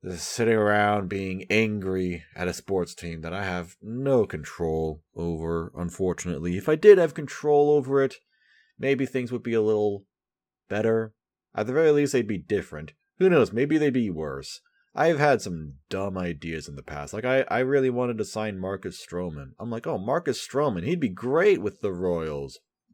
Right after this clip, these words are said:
Don't look up what Marcus Stroman is doing this season. Don't, don't, don't worry about it. It doesn't matter, because we, we didn't do that. So it's fine.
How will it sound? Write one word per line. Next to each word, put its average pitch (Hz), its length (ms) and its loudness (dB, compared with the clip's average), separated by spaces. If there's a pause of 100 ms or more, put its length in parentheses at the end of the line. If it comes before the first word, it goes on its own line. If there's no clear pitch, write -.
(640)
Don't 123 240 2
look 135 240 2
up 113 220 2
what 101 180 0
Marcus 95 420 -6
Stroman 78 380 -10
is 67 80 -14
doing 67 340 -12
this 65 220 -16
season. 62 440 -18 (340)
Don't, 92 300 -6 (180)
don't, 101 320 -4 (100)
don't 151 140 2
worry 170 240 8
about - 260 -8
it. - 120 -18 (220)
It - 40 -20
doesn't 147 200 2
matter, 110 440 2 (220)
because 117 200 2
we, 131 220 0
we 127 120 0
didn't 156 260 -2
do 185 160 4
that. - 280 -10 (720)
So - 140 -12
it's 98 100 -10
fine. 71 560 -2